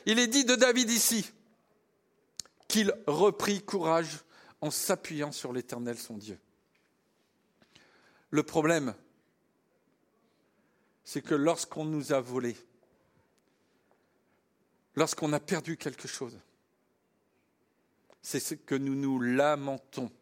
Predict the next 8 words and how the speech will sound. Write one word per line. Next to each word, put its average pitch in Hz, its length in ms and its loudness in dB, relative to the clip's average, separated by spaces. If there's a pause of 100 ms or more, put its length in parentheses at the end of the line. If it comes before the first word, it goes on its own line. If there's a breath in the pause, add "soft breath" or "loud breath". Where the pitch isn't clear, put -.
(760)
sur - 220 -12
nous-mêmes. 107 440 -8 (2750)
C'est - 180 -10
que - 120 -6
nous 147 320 -2 (1300 soft breath)
cherchons - 500 0
des 147 140 0
responsabilités 131 1040 -6